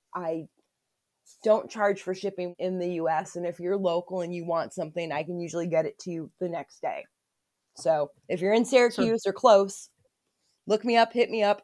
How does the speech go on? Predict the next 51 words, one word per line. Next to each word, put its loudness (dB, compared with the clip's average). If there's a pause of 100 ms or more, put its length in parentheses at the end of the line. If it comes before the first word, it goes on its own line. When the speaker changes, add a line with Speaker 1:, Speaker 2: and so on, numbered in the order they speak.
Speaker 1:
and -2
we'll -4
talk. 0 (580)
Speaker 2:
If -14
they 2
just 2
reach -2
out 4
to -6
you 0
and -2
explain -2
what -2
they 0
want, 0
what -4
they're 0
looking -2
for, -2
you'll 0
work -2
on -2
that -4
for -10
them -6
as -12
well. -10 (120)
Speaker 1:
Absolutely. -2
I 4
mean, 4
it 4
might 2
not 2
be 2
exactly 2
what 0
they 0
envision 2
because -4 (560)
art 4
is -4
subjective -2 (260)
and 0
everyone 2
has 0
a -2
different -4
medium 0
they 2
work -2
in. 0